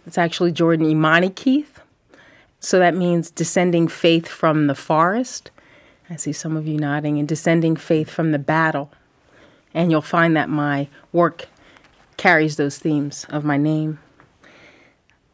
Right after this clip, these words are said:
Also, a lot of spiritual references. And in this first poem I'm gonna read, I'll refer to Damascus. Some of you might know the road to Damascus is referred to in the New Testament, a place where Paul, who had been persecuting folks, walked down the road,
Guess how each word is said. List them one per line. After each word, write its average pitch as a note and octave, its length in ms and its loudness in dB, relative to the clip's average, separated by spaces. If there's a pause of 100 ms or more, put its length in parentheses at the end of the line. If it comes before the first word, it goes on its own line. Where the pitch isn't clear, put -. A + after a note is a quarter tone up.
(120)
Also, F#3+ 720 2
a F3 80 -4
lot F3 180 2
of D3+ 80 -8
spiritual G#3 500 0
references. D3+ 720 -4 (420)
And E3 200 2
in E3+ 140 2
this F3 160 -2
first C#4 320 2
poem G3 260 2
I'm E3+ 120 2
gonna E3 200 0
read, E3 360 0 (240)
I'll E3 100 2
refer D#3 280 2
to D#3 100 0
Damascus. E3+ 600 0
Some F3 200 0
of E3 100 0
you D#3+ 100 0
might D3+ 220 0
know D#3+ 220 2
the D#3 100 -2
road D#3 320 0
to E3 100 -8
Damascus D3+ 840 -2 (440)
is D#3 200 -10
referred D#3 380 -2
to D#3+ 240 0
in D3+ 100 0
the D3 80 2
New E3+ 160 2
Testament, F3 500 -2
a D3 40 -6
place E3 300 -2
where C#3+ 100 0
Paul, F#3+ 680 0
who D#3+ 160 -4
had D3+ 100 -4
been D3+ 140 -4
persecuting E3 640 -4
folks, - 440 -6
walked D#3 240 -2
down D#3 220 -4
the D3 80 -4
road, D#3 380 -2